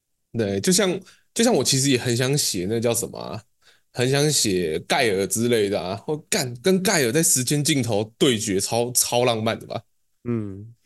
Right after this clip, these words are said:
Speaker 1: 对，但就是我觉得那个都太正经了，而且很多人写过，所以我们，我只有前面那个，我只有前面十到六名是比较认真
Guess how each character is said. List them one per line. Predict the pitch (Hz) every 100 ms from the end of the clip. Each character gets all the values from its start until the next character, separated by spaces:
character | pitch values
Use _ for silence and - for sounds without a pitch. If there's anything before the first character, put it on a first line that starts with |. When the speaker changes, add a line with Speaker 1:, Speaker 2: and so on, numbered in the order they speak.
| _
Speaker 1:
对， | 123 98
但 | 147 151
就 | 151
是 | 151
我 | 139 123 107
觉 | 113
得 |
那 | 123
个 | 131
都 | 127
太 | 147
正 | 123 123
经 | 104 87
了， | 90
而 | 107
且 | 123 101 -
很 | - 110
多 | 135
人 | 123
写 | 120 98 92
过， | 113 104
所 | 101
以 | 127
我 |
们， | 110 - - - -
我 | - 120
只 | 160
有 |
前 | - 147
面 | 147 151
那 | 147
个， | 131 120
我 | 107
只 | 117 -
有 | 156
前 | 139
面 | 143 151
十 | - - - 110
到 | 127 131
六 | 139 127
名 | 104 98
是 | 117
比 | 120
较 | 110 117
认 | 151 131
真 | 120 127